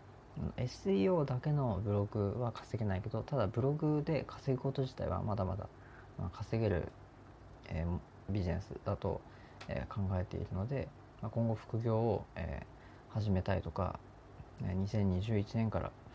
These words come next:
副業を始めていきたい、二千二十一年に効率よく副業で稼ぎたい人、もうブログはまだ、えー、捨てるべきではないので、今回の話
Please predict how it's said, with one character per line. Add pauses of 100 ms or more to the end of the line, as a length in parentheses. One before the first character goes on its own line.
(140)
副
業
を
始
め
て
い
き
た
い、
二
千
二
十
一
年
に
効
率
よ
く
副
業
で
稼
ぎ
た
い
人、 (600)
も
う
ブ
ロ
グ (520)
は
ま
だ、 (100)
え
ー、
捨
て
る
べ
き
で
は
な
い
の
で、 (920)
今
回
の
話